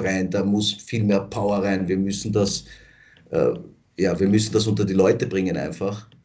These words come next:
Und so haben wir uns connected. Und,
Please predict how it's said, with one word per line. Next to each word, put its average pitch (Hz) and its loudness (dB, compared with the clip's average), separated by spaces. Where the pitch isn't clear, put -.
Und 98 -4
so 98 0
haben 104 0
wir 98 0
uns 101 -2
connected. 101 0
Und, 92 0